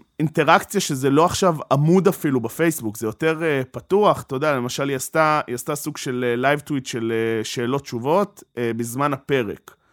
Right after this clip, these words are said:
עכשיו, יש כל מיני דברים שהיא סיפרה שם, שאתה אומר, "בואנה,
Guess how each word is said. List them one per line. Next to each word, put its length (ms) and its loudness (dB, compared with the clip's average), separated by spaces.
עכשיו, 360 -4
יש 140 2
כל 140 -2
מיני 160 0
דברים 280 0
שהיא 180 -4
סיפרה 520 -2
שם, 380 -2
שאתה 300 -4
אומר, 220 4
"בואנה, 300 4